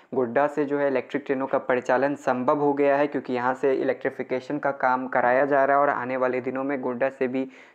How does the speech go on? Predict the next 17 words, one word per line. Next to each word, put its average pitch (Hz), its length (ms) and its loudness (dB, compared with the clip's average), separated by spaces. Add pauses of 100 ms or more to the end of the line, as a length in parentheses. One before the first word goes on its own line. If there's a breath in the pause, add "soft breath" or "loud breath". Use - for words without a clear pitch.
(120)
चलने 135 280 2
वाली 131 180 0
ट्रेनों 131 300 -4
में 135 180 -4
इलेक्ट्रिक 131 480 -4
इंजन 135 240 -2
के 139 100 -4
साथ 131 180 -4 (100)
परिचालन 123 440 0
कराया 123 340 2
जाएगा, 135 360 2 (380 loud breath)
क्योंकि 131 360 -2 (260)
गोड्डा 127 540 0
हसदिया 131 440 0
रेल 135 480 0
सेक्शन 147 440 -2
में 143 440 -2